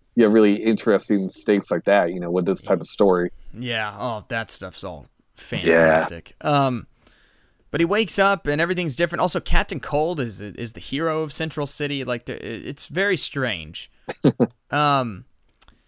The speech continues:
Speaker 2: uh, they do throw in, like, a cold opening type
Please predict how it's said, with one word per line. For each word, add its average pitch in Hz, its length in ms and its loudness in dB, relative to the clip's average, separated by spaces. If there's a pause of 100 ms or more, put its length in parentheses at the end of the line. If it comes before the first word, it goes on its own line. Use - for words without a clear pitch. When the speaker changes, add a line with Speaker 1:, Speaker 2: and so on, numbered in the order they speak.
(440)
Speaker 2:
uh, 143 220 2
they 170 120 2
do 240 160 -2
throw 196 340 4
in, 175 260 0
like, 127 260 -2
a 110 80 -6
cold 156 380 0
opening 143 800 -2 (640)
type 135 260 -4